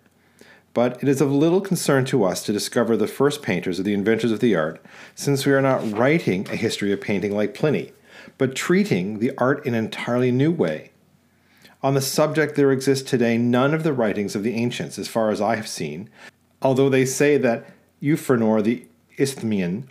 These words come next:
wrote something about symmetry and colors, that Antigonus and Xenocrates set down some words about paintings,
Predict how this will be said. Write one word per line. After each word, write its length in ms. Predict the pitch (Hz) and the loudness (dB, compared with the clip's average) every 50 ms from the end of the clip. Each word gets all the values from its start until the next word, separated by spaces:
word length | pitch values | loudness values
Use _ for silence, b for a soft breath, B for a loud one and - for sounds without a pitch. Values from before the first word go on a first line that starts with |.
| _ - | _ -2
wrote 220 | 98 110 120 123 | 0 0 0 0
something 360 | 120 - 135 139 139 - 139 131 | 0 0 0 0 0 0 0 2
about 220 | 120 123 120 117 | 2 2 2 0
symmetry 500 | - - 135 131 135 131 135 - 139 135 | 0 0 0 0 0 0 0 2 2 2
and 80 | 135 131 | 2 0
colors, 460 | - - 120 101 90 87 85 - - B B B B B _ | 0 2 2 2 2 0 -2 -6 -10 B B B B B _
that 320 | - 113 113 110 - - b b b b _ | -2 -2 -2 -2 -4 -10 b b b b _
Antigonus 600 | - 147 143 139 147 139 135 123 120 120 120 - | -2 0 0 2 2 2 2 2 2 2 0 -4
and 360 | - - 117 104 101 101 98 - _ _ - | -6 -4 -2 0 0 -2 -4 -6 _ _ -8
Xenocrates 800 | 101 95 123 139 131 131 - - 101 95 95 - - - - - | -2 0 2 2 0 0 -2 -2 -2 -2 -2 -6 -8 -12 -10 -8
set 300 | - - 135 120 - - | -4 -2 -2 -2 -2 0
down 220 | 139 127 131 139 135 | 2 2 2 2 0
some 240 | 135 - 123 127 | 0 -2 0 2
words 260 | 131 135 143 143 131 131 | 4 4 2 2 2 0
about 160 | 135 135 135 | -2 0 0
paintings, 460 | 131 139 143 135 117 101 95 92 | 0 0 0 0 0 -2 -2 -2